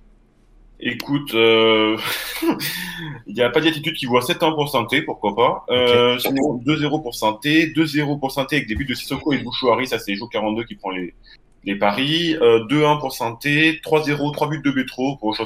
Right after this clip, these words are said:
Speaker 1: Randall. Euh, deux un, Sissoko et Bouchouari pour Céline. Enfin, c'est beaucoup d'optimisme dans le chat, parce que ça
Speaker 2: Ok.
Speaker 1: fait plaisir de les dernières semaines.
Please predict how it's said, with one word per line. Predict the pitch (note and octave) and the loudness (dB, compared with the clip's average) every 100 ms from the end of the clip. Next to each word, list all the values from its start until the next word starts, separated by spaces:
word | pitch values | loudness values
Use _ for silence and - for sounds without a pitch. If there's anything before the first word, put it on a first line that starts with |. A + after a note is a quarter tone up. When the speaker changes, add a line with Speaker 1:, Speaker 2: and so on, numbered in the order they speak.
| - | -6
Speaker 1:
Randall. | G2+ G#2 B2 D#3 D3 - - - _ _ _ - | -2 2 2 2 -4 -14 -20 -20 _ _ _ -4
Euh, | G#2+ G#2+ | -2 -2
deux | A#2+ | 0
un, | C#3 C#3+ | 4 4
Sissoko | C#3+ - C3 D3 | 2 -2 -6 -4
et | |
Bouchouari | B2 A2+ A#2 A2 | -4 -2 0 0
pour | A2 - | -2 -10
Céline. | F#2+ G2+ C3 C#3+ C#3 | -6 -2 0 0 -2
Enfin, | A#2 A2 | -2 -2
c'est | A#2 | -2
beaucoup | C3+ E3+ | -2 0
d'optimisme | D#3+ D#3 D3 D3 A2 | 0 0 -2 0 0
dans | G#2+ | 0
le | G#2+ | 0
chat, | G#2 C3+ | 0 -2
parce | G2+ G2+ | -2 -8
que | A#2+ | -6
ça | |
Speaker 2:
Ok. | |
Speaker 1:
fait | G2+ | -4
plaisir | G2+ G2+ C#3 A#2+ _ _ G#2 | -4 -2 -2 -6 _ _ -10
de | G2+ A2+ | -8 -4
les | G#2 | -4
dernières | F#2+ F2+ | -4 -6
semaines. | - F2+ | -10 -18